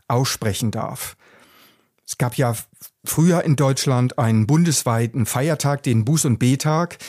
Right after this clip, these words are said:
der allerdings dann abgeschafft worden ist, weil Deutschland sich keinen Buß- und Betag leisten kann. Nur in Sachsen ist das noch gesetzlicher Feiertag.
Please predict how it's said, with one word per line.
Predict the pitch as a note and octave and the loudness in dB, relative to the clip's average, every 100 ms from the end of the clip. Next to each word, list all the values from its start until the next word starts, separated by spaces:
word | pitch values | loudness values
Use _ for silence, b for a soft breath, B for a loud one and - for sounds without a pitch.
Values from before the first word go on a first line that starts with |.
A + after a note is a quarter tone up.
| B B B B | B B B B
der | - C#3 | -4 0
allerdings | C3+ C3+ C3+ C#3 C3+ - | 0 2 2 2 0 -2
dann | C3 C3 | -2 -2
abgeschafft | - G3+ D#3+ - G#2+ - | -2 -4 -2 0 -2 -2
worden | A#2 G#2+ G#2 | -2 0 0
ist, | A2 A#2+ D#3+ - - - - _ C#3 - | 0 0 0 -4 -8 -12 -20 _ -20 -6
weil | A2 B2 | -2 0
Deutschland | B2+ B2+ - B2+ | 0 0 0 -2
sich | C3 | -2
keinen | - A#2+ B2+ | -2 2 2
Buß- | D3+ - | 2 0
und | B2+ | 0
Betag | B2 A#2 A#2+ | 0 0 -2
leisten | G#2 G#2+ D#3 - | -2 0 -2 -2
kann. | D3 C#3+ D3 D#3 B B B | -2 0 2 -2 B B B
Nur | E3 F3+ | 2 4
in | F3 | 4
Sachsen | E3 F#3+ - C3+ | 2 -2 0 0
ist | B2+ - | 0 -2
das | A2 | 0
noch | B2 A2 | -2 -2
gesetzlicher | B2 B2+ - C3 A#2 | -2 -2 -2 -2 -2
Feiertag. | - A#2 D3 D3+ D3+ D3+ D#3 | -2 0 0 0 0 0 -4